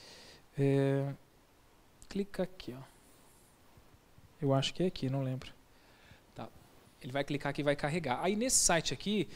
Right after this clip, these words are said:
vai ter um controle pra você saber o que tá aqui já, o que a União já regulamentou.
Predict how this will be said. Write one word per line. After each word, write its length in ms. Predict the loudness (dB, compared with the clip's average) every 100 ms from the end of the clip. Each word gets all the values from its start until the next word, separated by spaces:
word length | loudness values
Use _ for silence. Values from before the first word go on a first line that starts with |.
| -16 -2
vai 160 | 2 4
ter 100 | 2
um 80 |
controle 480 | 2 0 4 8 6
pra 100 | 6
você 140 | 6 8
saber 300 | 8 6 4
o 60 |
que 100 | 4
tá 100 | -2
aqui 240 | -4 -4 -2
já, 180 | -2 -2
o 80 | -2
que 160 | 6
a 40 | 6
União 300 | 6 4 2
já 140 | 2
regulamentou. 840 | 0 -2 -2 -2 -2 0 2 2